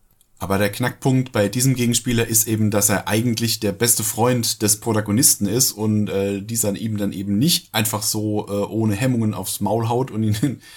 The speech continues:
<laughs> sondern, äh, dass Captain America da quasi dauernd in Gewissenskonflikt ist. Äh, er möchte ihn retten, er möchte ihn nicht verletzen, während der Winter Soldier eben, äh, vo-, in seiner Programmierung eben voll auf Zerstörungsmodus ist und, äh, Captain America das ein oder andere Mal da wirklich einstecken muss,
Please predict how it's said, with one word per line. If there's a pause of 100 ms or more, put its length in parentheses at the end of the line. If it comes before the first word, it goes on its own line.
(100)
<laughs>
sondern,
äh, (320)
dass
Captain
America
da
quasi
dauernd
in
Gewissenskonflikt
ist.
Äh,
er
möchte
ihn
retten,
er
möchte
ihn
nicht
verletzen, (480)
während
der
Winter
Soldier
eben,
äh,
vo-,
in
seiner
Programmierung
eben
voll
auf
Zerstörungsmodus
ist
und,
äh,
Captain
America
das
ein
oder
andere
Mal
da
wirklich
einstecken
muss,